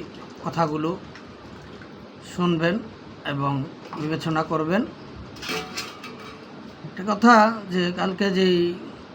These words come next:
প্রসিকিউটর, যে আইনজীবী তাজুল ইসলাম, উনি কথাগুলো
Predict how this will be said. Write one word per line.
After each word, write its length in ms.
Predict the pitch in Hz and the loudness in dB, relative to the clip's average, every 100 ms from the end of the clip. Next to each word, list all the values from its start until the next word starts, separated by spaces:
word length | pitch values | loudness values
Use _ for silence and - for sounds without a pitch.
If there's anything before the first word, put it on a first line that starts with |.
| - - - - - - - - | -16 -16 -16 -16 -16 -16 -16 -10
প্রসিকিউটর, 600 | 170 - 170 185 175 180 190 - - - - - - - - - - - 147 | -6 -2 2 2 4 2 2 -4 -14 -16 -16 -16 -16 -16 -16 -16 -12 -8 -6
যে 120 | 143 135 - - - - - - 165 | -2 -4 -6 -12 -18 -16 -16 -6 0
আইনজীবী 480 | 165 160 160 160 156 156 - - - - - - - - - - - - - - - - - | 2 4 4 4 2 -2 -10 -16 -16 -16 -16 -16 -16 -16 -16 -14 -14 -16 -16 -16 -16 -16 -4
তাজুল 280 | 165 165 165 160 | 0 4 4 2
ইসলাম, 280 | 175 165 160 - - - - - | 4 4 4 0 -10 -14 -12 -6
উনি 180 | 151 147 139 147 - - - - - - - - - 208 220 240 240 220 - - | -2 0 0 -2 -8 -14 -16 -16 -16 -16 -16 -16 -12 -12 -10 -10 -12 -14 -12 -4
কথাগুলো 500 | 180 180 160 170 | 0 2 4 4